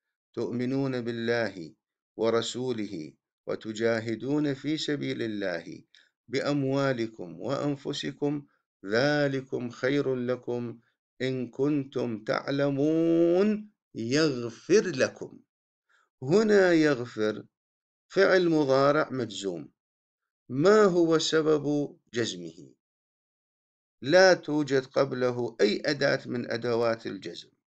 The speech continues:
طيب، ولم يقع قبله أي نوع من أنواع الطلب. ستقولون: "بل نعم، وقع قبله هل أدلكم؟" هذا هنا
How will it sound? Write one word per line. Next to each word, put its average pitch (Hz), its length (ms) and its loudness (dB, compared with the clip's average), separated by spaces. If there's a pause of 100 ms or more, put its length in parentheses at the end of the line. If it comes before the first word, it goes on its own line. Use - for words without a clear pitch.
(340)
طيب، 80 380 -6 (520)
ولم 202 460 4
يقع 185 400 4
قبله 147 840 0
أي 202 260 4
نوع 180 400 4
من 156 320 -2
أنواع 151 580 0 (400)
الطلب. 127 600 2 (760)
ستقولون: 139 1040 0
"بل - 280 0
نعم، 160 420 0 (460)
وقع 139 480 2
قبله 139 760 0
هل 160 440 2
أدلكم؟" 135 1120 -2 (460)
هذا 123 340 2
هنا 147 500 -2